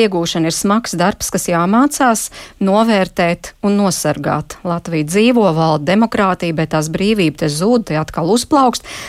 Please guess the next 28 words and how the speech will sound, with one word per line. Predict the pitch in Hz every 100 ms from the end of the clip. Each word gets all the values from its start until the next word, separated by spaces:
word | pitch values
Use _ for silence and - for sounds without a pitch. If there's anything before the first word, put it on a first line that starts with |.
| -
taču | 202 208
Latvijas | 220 294 262 170 -
tauta | 233 294 285
savā | - 165 160
zemē | 156 190 190
spītīgi | 156 - - 202 233 240 156 139 156 -
paliek. | 190 190 151
Valsts | - - 160 175 156 -
attīstās, | 190 - 160 143 160 147 - - - - -
brīvība | 165 175 180 156 151
un | 160
demokrātija | 185 202 - 160 165 160
tai | 170 165
līdzās." | 175 226 240 180 - - -
Tas | 208
nozīmē, | 247 285 233 185
ka | 208
jūs | 202 233 269 -
jūtaties, | 247 302 415 - 180 175 160 -
ka | 202
jūs | 202 220 220
dzīvojat | 269 339 262 185 170 165
tādā | 185 175 175
brīvā | 165 202 240 220 160
un |
demokrātiskā | 170 208 - 165 147 - 180 180
valstī, | 220 254 277 - 123 - _ _ _
Mārtiņ? | 175 156 - -